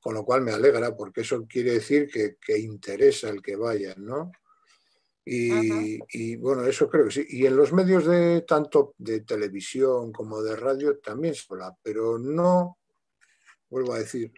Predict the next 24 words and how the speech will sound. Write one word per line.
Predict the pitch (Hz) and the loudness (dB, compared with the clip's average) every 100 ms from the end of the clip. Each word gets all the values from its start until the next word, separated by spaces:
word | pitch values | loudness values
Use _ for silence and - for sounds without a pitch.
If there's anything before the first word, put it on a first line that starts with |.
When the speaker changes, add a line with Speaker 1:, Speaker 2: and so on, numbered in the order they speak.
| _ | _
Speaker 1:
no | 123 143 143 | -4 -4 -2
con | 143 120 | -4 -4
el | 110 | -8
mismo | 113 139 139 127 | -8 -8 -4 -6
porcentaje | 113 120 - 107 104 120 - | -4 -6 -8 -12 -12 -10 -10
que | - | -12
el | 95 | -14
masculino, | 92 - - 92 92 87 98 | -16 -20 -20 -20 -20 -20 -18
¿eh? | 110 | -18
Si | - | -16
el | 101 | -14
masculino | 107 107 - 107 123 123 127 123 - _ _ | -12 -12 -12 -10 -8 -8 -8 -8 -12 _ _
es | 131 120 | -10 -8
un | 131 123 | -8 -6
ochenta | 113 - 113 | -8 -8 -10
por | 107 104 | -8 -10
ciento | - 131 123 117 135 139 139 - _ | -6 -6 -6 -2 2 2 0 -8 _
o | - 127 | -6 -6
un | |
setenta | 123 120 113 107 | -4 -6 -8 -8
y | 104 | -8
cinco | 123 110 107 | -8 -10 -8
por | 107 | -10
ciento, | - 120 117 135 131 | -10 -12 -4 -4 -4